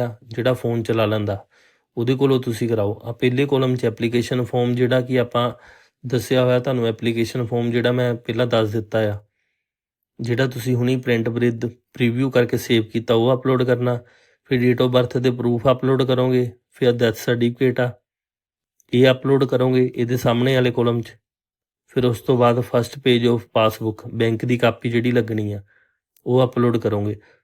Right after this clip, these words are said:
ਹੁਣ ਇੱਥੇ ਇੱਕ ਗੱਲ ਬਹੁਤ ਦੱਸਣ ਵਾਲੀ ਜ਼ਰੂਰੀ ਆ ਕਿ ਜਿਹੜੀ ਬੈਂਕ ਦੀ ਕਾਪੀ ਆ, ਬਹੁਤ ਜ਼ਿਆਦਾ ਲੋਕ ਕੀ ਕਰਦੇ ਆ, ਜੁਆਇੰਟ ਅਕਾਊਂਟ ਲਾ ਦਿੰਦੇ ਜਾਂ ਕਈ ਵੇਲੇ ਬੱਚਿਆਂ ਦਾ ਅਕਾਊਂਟ ਲਾ ਦਿੰਦੇ ਆ। ਤੁਸੀਂ ਇਹਦੇ ਵਿੱਚ ਜਿਹੜਾ ਅਕਾਊਂਟ ਆ ਉਹ ਮਦਰ ਦਾ ਲਾਉਣਾ, ਕਿਉਂਕਿ ਮਦਰ ਅਪਲਾਈ ਕਰ ਰਹੇ ਪੈਨਸ਼ਨ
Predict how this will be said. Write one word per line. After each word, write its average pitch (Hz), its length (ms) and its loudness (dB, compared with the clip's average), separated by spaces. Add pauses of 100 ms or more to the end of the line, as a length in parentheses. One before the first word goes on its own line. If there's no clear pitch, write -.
(720)
ਹੁਣ 143 160 2
ਇੱਥੇ 156 280 2
ਇੱਕ 165 160 0
ਗੱਲ 127 240 2
ਬਹੁਤ 135 340 0
ਦੱਸਣ 131 320 0
ਵਾਲੀ 127 220 4
ਜ਼ਰੂਰੀ 120 420 2
ਆ 127 80 2
ਕਿ 127 120 -6
ਜਿਹੜੀ 135 240 0
ਬੈਂਕ 113 340 0
ਦੀ 127 120 2
ਕਾਪੀ 117 320 0
ਆ, 117 100 0
ਬਹੁਤ 113 600 -2
ਜ਼ਿਆਦਾ 131 300 2
ਲੋਕ 117 260 0
ਕੀ 123 160 -12
ਕਰਦੇ 117 300 0
ਆ, 131 40 4
ਜੁਆਇੰਟ 120 380 0
ਅਕਾਊਂਟ 120 280 -2
ਲਾ 120 180 2
ਦਿੰਦੇ 113 280 0
ਜਾਂ 113 180 0
ਕਈ 120 140 0
ਵੇਲੇ 120 200 2
ਬੱਚਿਆਂ 113 380 -2
ਦਾ 110 100 2
ਅਕਾਊਂਟ 110 300 -2
ਲਾ 104 160 0
ਦਿੰਦੇ 98 300 -4
ਆ। 101 80 -10 (520)
ਤੁਸੀਂ 143 400 0
ਇਹਦੇ 139 200 2
ਵਿੱਚ 131 280 0
ਜਿਹੜਾ 120 240 2
ਅਕਾਊਂਟ 117 400 0
ਆ 123 80 4
ਉਹ 131 180 -2
ਮਦਰ 123 340 0
ਦਾ 131 100 4
ਲਾਉਣਾ, 113 260 0
ਕਿਉਂਕਿ 123 280 -2
ਮਦਰ 127 360 0
ਅਪਲਾਈ 123 280 0
ਕਰ 113 180 0
ਰਹੇ 113 160 -2
ਪੈਨਸ਼ਨ 123 440 -4